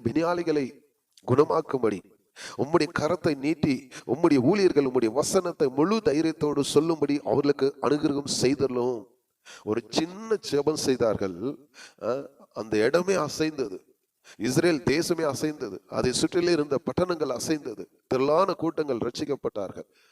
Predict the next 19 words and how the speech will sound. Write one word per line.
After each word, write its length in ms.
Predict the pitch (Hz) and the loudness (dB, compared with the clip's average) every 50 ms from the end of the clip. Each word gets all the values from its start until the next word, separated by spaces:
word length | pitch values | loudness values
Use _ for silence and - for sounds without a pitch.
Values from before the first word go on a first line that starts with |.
| _ _ _ _ _ _ _ _ _ _ _ - - _ | _ _ _ _ _ _ _ _ _ _ _ -20 -20 _
இன்றைக்கு 460 | - 107 120 120 117 117 104 110 107 95 82 80 - - _ _ _ _ _ _ _ _ _ _ _ _ _ _ _ _ _ _ _ _ _ _ _ _ _ - | -10 -8 -4 -2 -2 0 0 0 -2 -2 -2 -6 -12 -18 _ _ _ _ _ _ _ _ _ _ _ _ _ _ _ _ _ _ _ _ _ _ _ _ _ -14
சில 280 | - - - 139 135 131 117 92 85 - - - - - - - - _ _ _ _ _ _ _ _ _ _ _ _ _ _ _ _ _ _ _ _ _ _ - | -10 -6 -2 0 2 4 2 2 0 -4 -10 -14 -16 -18 -18 -20 -20 _ _ _ _ _ _ _ _ _ _ _ _ _ _ _ _ _ _ _ _ _ _ 0
ஊழியங்கள் 540 | 107 147 175 180 160 147 123 110 92 85 - - _ _ _ _ _ _ _ _ _ _ _ - | 2 4 6 6 4 4 0 -2 -6 -6 -8 -12 _ _ _ _ _ _ _ _ _ _ _ 0
ஜெபத்தை 440 | - 139 135 180 165 - 180 165 147 | 2 4 4 4 2 0 -2 -4 -2
நம்பி 240 | 135 123 127 135 120 | -4 -4 -2 -2 0
வாழ்கிறார்கள். 600 | 107 104 104 95 98 95 85 85 - 90 80 - _ _ _ _ - - _ _ _ _ _ _ _ _ _ _ _ _ _ _ - - _ _ _ _ _ _ _ _ _ _ _ _ _ _ - | 0 0 -2 -2 -4 -6 -6 -8 -10 -12 -14 -16 _ _ _ _ -20 -20 _ _ _ _ _ _ _ _ _ _ _ _ _ _ -20 -20 _ _ _ _ _ _ _ _ _ _ _ _ _ _ 0
என்னுடைய 340 | 135 143 175 175 156 156 151 | 2 4 4 4 4 4 4
அனுபவத்துக்கு 420 | 147 170 175 180 180 170 175 165 156 | 4 2 2 2 2 2 0 -2 -2
நான் 200 | 139 123 - - | -2 -2 -2 0
சொல்ல 140 | 123 123 123 | 0 0 2
வரேன். 220 | 110 104 101 101 | 0 0 0 0
ஏன்னா, 160 | 113 135 147 139 | 0 -2 -2 -2
நான் 220 | 127 127 139 - 117 | -2 -2 -2 -2 -4
தமிழ்நாட்டுல 420 | 117 139 151 147 143 127 135 123 | -4 -2 -2 -2 -2 0 0 0
ஊழியம் 320 | 113 120 120 117 110 - - | 2 2 2 0 -2 -2 -4
செய்யல. 240 | 98 87 - - - - _ _ _ _ _ _ _ - _ _ _ | -4 -4 -6 -10 -14 -20 _ _ _ _ _ _ _ -20 _ _ _
நான் 120 | 101 110 107 | -2 0 4
வட 200 | 107 113 123 143 | 4 4 4 4
மாநிலத்துல, 560 | 139 139 127 123 117 117 117 113 120 110 | 2 2 0 2 2 0 0 0 0 0